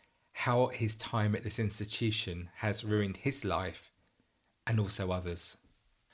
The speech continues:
Other former colleagues of husband's were questioned, including James Miller Reid, who was the governor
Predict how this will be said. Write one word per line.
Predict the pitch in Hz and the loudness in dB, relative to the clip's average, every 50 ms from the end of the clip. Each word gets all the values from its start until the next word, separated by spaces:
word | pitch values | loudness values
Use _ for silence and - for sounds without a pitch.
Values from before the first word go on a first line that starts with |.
| _ _ _ - | _ _ _ 4
Other | - 175 175 165 | 4 6 6 6
former | - - 156 123 110 104 104 | 6 8 10 10 10 8 6
colleagues | 104 - - 110 107 101 101 - | 4 4 4 4 4 4 2 0
of | 101 - | -2 -2
husband's | - - 113 110 - - 95 95 - | 2 2 2 2 2 0 0 0 0
were | 104 98 | -2 -2
questioned, | - - 127 110 - - - 87 80 82 - - _ _ _ _ _ _ _ _ - - | 2 2 2 4 2 0 0 -4 -4 -4 -10 -14 _ _ _ _ _ _ _ _ -4 -2
including | 117 110 - 131 113 113 113 113 | 0 4 4 6 6 6 4 6
James | 113 135 123 117 110 101 101 | 8 8 8 8 6 4 4
Miller | 117 117 110 107 | 4 6 6 6
Reid, | 104 107 123 127 104 87 87 - - - _ _ _ _ _ _ _ | 6 6 4 4 4 2 0 -6 -10 -20 _ _ _ _ _ _ _
who | - - 131 | 0 2 2
was | 120 117 113 | 2 2 2
the | 131 113 | 0 0
governor | - - 147 143 - 120 98 90 87 | 4 4 4 4 4 2 2 0 0